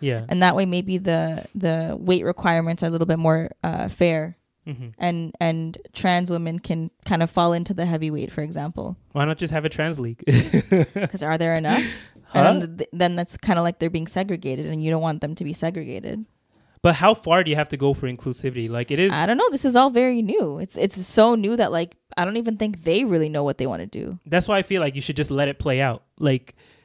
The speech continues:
Speaker 2: Yeah,
Speaker 1: at,
Speaker 2: but that's not a
Speaker 1: because they're starting to
Speaker 2: solution.
Speaker 1: see, like, h-, huh?
Speaker 2: That's
Speaker 1: But
Speaker 2: not really a solution. And all it's doing is it's
Speaker 1: anybody, but right now, the,
Speaker 2: Yeah.
Speaker 1: the uh, thing is that anyone who speaks out against it is
Speaker 2: Mm.
Speaker 1: immediately being shunned and canceled for it.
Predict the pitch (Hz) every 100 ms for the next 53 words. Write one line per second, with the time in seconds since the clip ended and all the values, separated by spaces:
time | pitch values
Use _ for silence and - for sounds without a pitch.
0 | _ - - 220 240 262 262 - 254 190
1 | 175 233 202 202 165 165 196 185 143 139
2 | 135 - 143 147 226 240 - 185 247 233
3 | 226 208 - 170 220 185 196 - 208 262
4 | 220 175 175 220 262 202 190 - - -
5 | 185 202 202 185 - 165 170 214 160 160
6 | 143 139 160 170 175 147 143 139 131 127
7 | 127 - _ _ _ _ - 127 123 120
8 | 123 180 175 160 147 135 170 196 208 160
9 | - - 165 170 147 127 139 147 - 247
10 | - 185 175 160 165 160 147 147 135 -
11 | 139 156 175 127 - 139 135 143 127 -
12 | 143 113 113